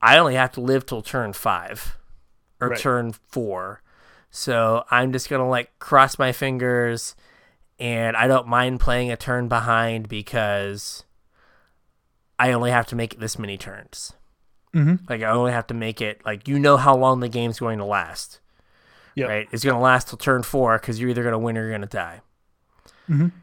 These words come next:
Speaker 1: So, like, that's why, like, one mana interaction, right? Lightning Bolt,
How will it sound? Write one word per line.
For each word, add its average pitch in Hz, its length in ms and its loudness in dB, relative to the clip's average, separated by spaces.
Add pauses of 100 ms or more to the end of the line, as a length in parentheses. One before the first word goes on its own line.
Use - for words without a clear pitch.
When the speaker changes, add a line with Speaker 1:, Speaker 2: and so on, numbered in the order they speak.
(320)
Speaker 1:
So, 131 420 2
like, 135 180 2
that's 151 240 2
why, 139 520 6 (500)
like, 131 240 -2
one 135 480 -2
mana 135 220 0
interaction, 123 720 -4 (480)
right? 123 320 -4 (100)
Lightning 135 380 0
Bolt, 101 340 -2